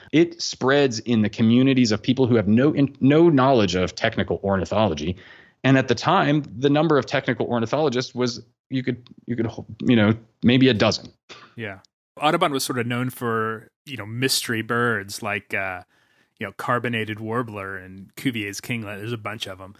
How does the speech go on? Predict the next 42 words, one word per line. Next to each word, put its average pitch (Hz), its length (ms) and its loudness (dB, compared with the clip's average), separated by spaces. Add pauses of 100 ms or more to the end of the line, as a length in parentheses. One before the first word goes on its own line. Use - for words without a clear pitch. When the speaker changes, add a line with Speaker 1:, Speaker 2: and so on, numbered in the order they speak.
Speaker 1:
Mm-hmm. 120 300 -10
Speaker 2:
Um, 110 300 -8 (160)
do 139 100 -8
you 175 120 2
suspect 160 420 0
something 135 260 -4
similar 120 380 -6
is 113 100 -6
going 113 240 -4
on 113 140 -8
with 113 160 -10
these 113 220 -8
birds? 147 420 -2
Speaker 1:
Absolutely. 214 640 4 (200)
It's 117 180 2
Speaker 2:
Yeah, 151 80 6
you 156 40 2
Speaker 1:
not, 185 120 4
Speaker 2:
just - 100 -2
made 113 120 0
'em 113 100 -4
up. 101 180 -8
Speaker 1:
<laughs> - 40 -8
I 165 100 2
don't 208 180 0
think 185 240 -4
it's, 180 260 -2
I 165 80 -2
don't 208 160 0
think 170 160 -4
it's 135 120 -10
a 117 60 -8
coincidence 127 560 -8
that 110 160 -6
a 107 40 -8
bunch 123 280 -2
of 110 240 0
the, 104 440 0 (400)
the 107 160 -6
supposedly 117 640 2
invented 104 560 2
birds 98 440 0